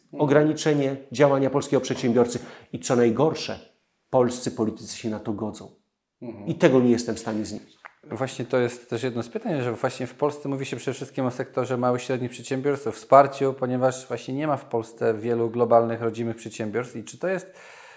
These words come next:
Speaker 1: słuszna droga, bo między innymi ja też się tam przyjaźnie znam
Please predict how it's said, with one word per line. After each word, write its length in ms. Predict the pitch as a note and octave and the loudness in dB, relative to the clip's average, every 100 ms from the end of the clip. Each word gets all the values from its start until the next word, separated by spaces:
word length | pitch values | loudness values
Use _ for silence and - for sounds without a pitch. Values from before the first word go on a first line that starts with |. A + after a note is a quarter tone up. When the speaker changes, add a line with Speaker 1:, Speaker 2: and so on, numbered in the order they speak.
| _ | _
Speaker 1:
słuszna 420 | - - F#3+ F3 | -12 -8 -2 -2
droga, 300 | D#3 E3 D#3+ | 0 2 4
bo 220 | C#3+ D3 D3 - - | 4 4 2 -10 -6
między 280 | C#3+ C#3+ C3+ | -2 -2 -2
innymi 280 | C3+ C3+ C3 | -2 0 0
ja 120 | B2+ | 0
też 200 | B2 C3 | -2 -6
się 400 | - B2+ A#2+ A#2 | -4 -4 -2 -2
tam 160 | A2+ G#2+ | -2 -2
przyjaźnie 460 | - C3 B2 A#2+ | -6 -4 -2 -2
znam 320 | A2 A#2 A#2 | -4 -2 -2